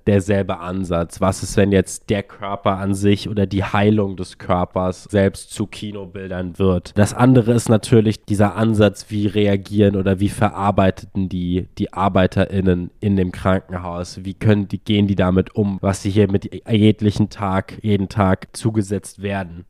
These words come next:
Also die verschiedenen menschlichen Berührungspunkten. Jessica Kyang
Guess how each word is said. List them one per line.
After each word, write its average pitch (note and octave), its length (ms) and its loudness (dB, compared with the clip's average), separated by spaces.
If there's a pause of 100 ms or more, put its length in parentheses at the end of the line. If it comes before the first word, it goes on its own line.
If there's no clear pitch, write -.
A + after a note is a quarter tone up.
Also F#2 320 -6 (100)
die G#2 100 -6
verschiedenen A2+ 720 -4
menschlichen G2+ 600 -8
Berührungspunkten. F#2+ 1200 -8
Jessica A2+ 560 0
Kyang G2 600 -4